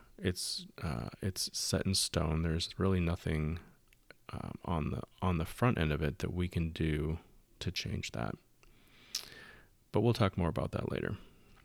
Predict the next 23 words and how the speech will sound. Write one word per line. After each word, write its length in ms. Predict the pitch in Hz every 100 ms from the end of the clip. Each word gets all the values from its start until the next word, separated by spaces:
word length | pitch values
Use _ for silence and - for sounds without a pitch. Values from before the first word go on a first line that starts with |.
| -
Next, 420 | - 110 131 - -
we 100 | 98
have 120 | 90
this 160 | 92
idea 380 | 82 85 90 85
of 280 | 73 82 87
totality. 840 | - 82 - - 85 73 - - - - - - _
So 160 | - -
this 220 | 113 -
isn't 240 | 117 101 - _ _
a 100 | 92
rocket 420 | 78 73 76 -
science 400 | - - - -
kind 240 | - - 73
of 120 | 73
concept. 560 | - 76 - 87 - - - -
I 60 | 90
mean, 160 | 85
the 80 | 82
word 280 | 87 90 85
totality 640 | - 95 - 82 82 90
means 280 | 90 87 90
total, 400 | - 101 - -